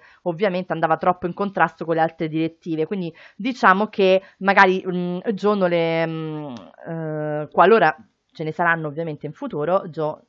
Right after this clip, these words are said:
magari, ecco, io lo, io la, lo vedo così più che altro. Magari Jo, ragazzi, mm, gliel'ha un po' infinocchiata dicendogli: "Ma è stata la prima volta, eh, non ti ho mai tradito prima", mentre invece sappiamo che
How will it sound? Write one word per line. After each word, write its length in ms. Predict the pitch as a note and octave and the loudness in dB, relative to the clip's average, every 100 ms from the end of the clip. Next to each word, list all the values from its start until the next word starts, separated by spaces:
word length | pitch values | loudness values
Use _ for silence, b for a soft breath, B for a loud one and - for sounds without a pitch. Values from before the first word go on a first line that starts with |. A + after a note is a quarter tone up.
| _ | _
magari, 320 | - F3 F3+ G3+ | -8 4 6 6
ecco, 220 | F#3 G4+ | 4 4
io 40 | |
lo, 180 | E4+ A#3 | 4 4
io 220 | C#4+ A#4+ | 4 4
la, 140 | F#3 F#3 | 6 2
lo 140 | G3+ | 2
vedo 180 | F#3+ A3 | 0 -2
così 200 | A#3+ A3+ | -2 -4
più 120 | - - | -6 -2
che 100 | E3+ | 0
altro. 300 | D#3 - E3+ B B - | 0 -4 -12 B B -2
Magari 380 | G4+ F#4+ B3+ | 4 6 4
Jo, 180 | A3 G#3 | 0 2
ragazzi, 760 | F3+ F#3 E3 E3 _ G#3+ A3 - F3+ | 4 4 4 2 _ -6 -6 -6 -10
mm, 480 | F#3 F3+ F3+ F3+ F3+ | -8 -8 -8 -10 -6
gliel'ha 300 | A#3+ C#4+ B3+ | 0 4 4
un 100 | B3 | 4
po' 100 | D#4 | 2
infinocchiata 540 | B3 C4+ F4 - G3 | 0 -6 -6 -4 -4
dicendogli: 360 | F3 F3+ F#3 F#3 | -4 -6 -6 -2
"Ma 300 | G#3+ G#3+ A#3+ | 0 0 -2
è 60 | |
stata 200 | B3 B3+ | -8 -6
la 80 | C4 | -4
prima 200 | B3+ C#4 | -4 -4
volta, 720 | A3+ C4 A3 G3+ - F#3+ F3+ b b b | 0 2 2 0 0 2 2 b b b
eh, 260 | A3 G#3+ A3 | -4 -2 0
non 160 | B3 C4+ | -2 -4
ti 80 | |
ho 40 | C#4 | -4
mai 160 | D4+ | -4
tradito 380 | D#4 C#4 B3+ B3+ | -2 -2 0 0
prima", 420 | A#3+ A#3 C#4 F#3+ | 0 -4 0 0
mentre 220 | F3 F#3+ C4 | 0 0 -2
invece 220 | A#3 F3 | -2 -2
sappiamo 500 | A#3 A#3 D#3 F3 D#3+ | -6 0 2 2 -2
che 320 | E3+ D#3+ | -4 -4